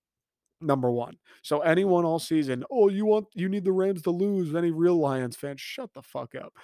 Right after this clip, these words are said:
The Rams were making the playoffs the moment that trade happened. That's a fact. Best case scenario, what is it? The pick's, like, twenty-second, twenty-fourth, something like that. Dude, you think I fucking care?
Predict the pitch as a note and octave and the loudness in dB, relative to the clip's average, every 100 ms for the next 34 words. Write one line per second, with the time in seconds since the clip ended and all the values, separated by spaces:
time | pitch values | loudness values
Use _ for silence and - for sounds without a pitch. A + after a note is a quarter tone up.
0 | - _ _ D#3+ D#3+ D3 F3+ A3 F3+ D#3+ | -20 _ _ -2 2 4 4 2 -2 0
1 | D3 D3 C3 - C3+ C3+ B2 B2 B2+ B2 | -2 -2 -8 -4 -4 -4 -6 -4 -4 -4
2 | A#2 A2+ - A#2+ B2+ - - - _ _ | -6 -8 -6 -6 -6 -12 -20 -20 _ _
3 | - G#3+ - - - - _ _ _ _ | -4 -4 -4 -10 -14 -14 _ _ _ _
4 | _ _ _ _ _ - - - _ - | _ _ _ _ _ -20 -20 -20 _ -20
5 | A#2+ E3 G3+ - F3+ F3 D3+ C#3 D3+ C#3 | -2 0 2 0 -2 -2 -2 0 0 2
6 | C#3 C3 A#2 A2+ - - C3 C3 A#2 - | 0 0 -4 -10 -8 -6 -4 -6 -8 -6
7 | C#3+ B2+ - B2 D3 D3+ - C3+ A#2+ B2 | -6 -4 -4 -4 -4 -6 -6 -6 -6 -6
8 | C#3+ - B2+ C#3 B2+ A#2+ A#2+ B2+ - _ | -6 -6 -6 -6 -6 -8 -8 -8 -10 _
9 | _ _ - _ _ _ - E3 B2+ A2+ | _ _ -20 _ _ _ -2 0 0 -6
10 | _ _ - D3 F3 G#3 G#3 F3 F#3 - | _ _ -8 0 2 2 -2 -2 -2 -2
11 | D3+ B2+ - E3+ - D3 B2+ C3 B2 D#3 | -4 -4 -2 -4 -4 -8 -6 -2 0 0